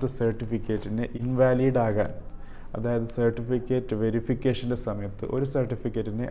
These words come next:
അവർ, ആ, ഇൻവാലിഡ് ആക്കും എന്നാണ് പറയുന്നത്. അപ്പോൾ രണ്ടാമത്തെ വിഭാഗം അവരാണ്, അതായത് രണ്ട് ഡിഗ്രികൾ ഒന്നിച്ച് ചെയ്യാൻ താല്പര്യമുള്ള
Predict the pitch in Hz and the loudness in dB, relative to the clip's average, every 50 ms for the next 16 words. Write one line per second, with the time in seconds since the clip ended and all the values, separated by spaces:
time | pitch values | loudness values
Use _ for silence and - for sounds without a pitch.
0 | - 110 107 110 107 - - - - - - - - - - - - - - 107 | -2 -2 0 0 0 -2 -2 -4 -8 -10 -12 -12 -12 -12 -12 -10 -4 -2 0 0
1 | 107 - - 117 117 117 117 120 123 120 117 117 110 110 104 104 - - 117 120 | 0 0 0 0 0 0 2 2 2 4 2 2 2 0 -2 -2 -2 -4 -6 -4
2 | 104 107 104 101 104 127 151 - - 107 101 95 90 - - - - - - - | -4 -4 -4 -4 -4 -4 -4 -2 -2 -2 -2 -2 -4 -6 -6 -8 -10 -12 -10 -10
3 | 120 113 - - 147 - - - - - 113 120 117 117 120 120 139 147 147 139 | -10 -6 -2 0 0 0 -2 -4 -8 -6 -2 -2 0 0 2 4 4 4 4 2
4 | 139 139 143 131 120 110 117 117 113 107 127 135 - - 117 110 113 120 117 110 | 2 2 2 2 4 4 2 2 0 0 -2 -6 -6 -4 -2 0 2 4 4 4
5 | 98 98 120 156 - - - - - - - - - - - - - 143 143 143 | 2 2 -2 -4 -6 -8 -12 -14 -12 -12 -12 -12 -14 -14 -12 -6 -2 0 2 4
6 | 156 151 147 143 135 151 156 151 - 117 131 127 127 127 135 139 139 131 165 156 | 4 6 4 4 4 2 0 0 2 2 4 4 4 4 4 2 2 2 2 2
7 | 131 127 117 113 120 110 123 110 110 113 - - - - - - 120 120 123 127 | 4 4 2 4 4 4 4 4 4 2 2 0 -4 -8 -4 -2 -2 0 0 0
8 | 135 139 139 139 143 135 123 120 113 113 113 113 107 101 110 101 104 101 98 - | 0 0 0 0 -2 -2 0 0 0 2 2 0 0 0 0 0 0 0 -4 -4
9 | - 107 104 101 104 98 | -4 -4 -4 -2 -2 -2